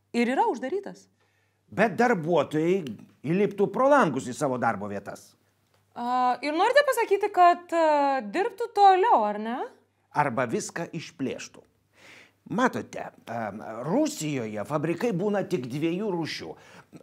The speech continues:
Speaker 2: Arba veikiantis, arba išplėšti. Sustabdytų nebūna. Rusija nesustabdoma. Be to,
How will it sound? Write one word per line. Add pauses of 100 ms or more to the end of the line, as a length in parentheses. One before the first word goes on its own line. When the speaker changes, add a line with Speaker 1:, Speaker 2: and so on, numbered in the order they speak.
(100)
Speaker 2:
Arba
veikiantis, (100)
arba
išplėšti.
Sustabdytų
nebūna. (680)
Rusija
nesustabdoma. (580)
Be
to,